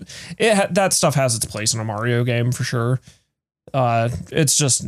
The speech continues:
you know, that stuff's kinda not really my favorite at this point because it's so played out. But I, once again, I, I don't fault it for any of those things. But that, that game's not,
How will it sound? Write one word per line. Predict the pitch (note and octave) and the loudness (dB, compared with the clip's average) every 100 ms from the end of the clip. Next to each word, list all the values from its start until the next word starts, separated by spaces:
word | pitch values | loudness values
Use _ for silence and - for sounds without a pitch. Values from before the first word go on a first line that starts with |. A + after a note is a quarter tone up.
| - | -2
you | C#3 | 0
know, | B2 | 2
that | B2 B2+ | 2 2
stuff's | - C3 | 0 0
kinda | - B2+ A#2 | 0 0 2
not | B2+ A2 - | 0 -2 0
really | A#2+ A2 A2+ A2+ - - _ _ _ | 0 2 0 -2 -6 -16 _ _ _
my | - B2 | -2 0
favorite | A#2+ B2+ A#2+ B2+ | 0 0 2 2
at | G#2+ | 2
this | B2+ | 0
point | - B2+ A2 | 2 0 0
because | G#2+ A#2+ | 0 0
it's | A2+ | 0
so | - B2 A2 G#2+ F3 _ | 0 0 -2 -4 -8 _
played | - A#2+ A2 | -2 0 0
out. | A2 A#2+ A2 _ _ _ _ - | 2 0 -2 _ _ _ _ -2
But | A2 G#2 - _ _ _ _ _ - | 0 0 -4 _ _ _ _ _ -2
I, | C#3 C#3+ C3 | -2 -2 0
once | C#3+ B2+ | 2 2
again, | A#2+ G#2+ | 0 -2
I, | A2+ B2 C3 | 0 2 2
I | |
don't | C3+ B2 | 0 -2
fault | - B2 A2 | -2 -2 0
it | A2+ G2+ | -2 -2
for | A#2 A2 G2 | -2 -2 -2
any | E2 A2+ | -2 -2
of | G#2+ | -2
those | A2 G#2+ | -2 -2
things. | A#2+ A#2 A#2 | -2 -4 0
But | C3+ C3 | 0 2
that, | D#3+ E3+ | 0 2
that | G3 | 0
game's | A3+ G#3 F3 - - | 2 4 2 0 -2
not, | D#3 F3+ G3 | 0 2 0